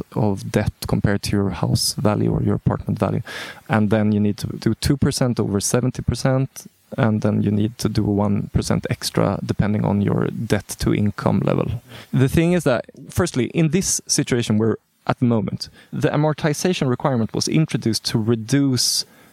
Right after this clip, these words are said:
risk in households, basically, to, to keep debt levels a bit lower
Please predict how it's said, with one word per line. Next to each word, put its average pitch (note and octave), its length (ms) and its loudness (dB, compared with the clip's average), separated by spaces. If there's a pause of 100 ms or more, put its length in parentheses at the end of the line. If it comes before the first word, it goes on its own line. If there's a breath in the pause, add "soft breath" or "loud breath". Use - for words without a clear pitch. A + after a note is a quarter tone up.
(300 soft breath)
risk - 800 0
in G#2+ 220 4
households, - 580 -2
basically, - 560 -2 (160)
to, - 360 0
to A#2+ 220 2
keep C3 300 0 (580)
debt C#3+ 220 0
levels A2+ 300 0
a B2+ 40 0
bit A2+ 160 0
lower E3+ 400 2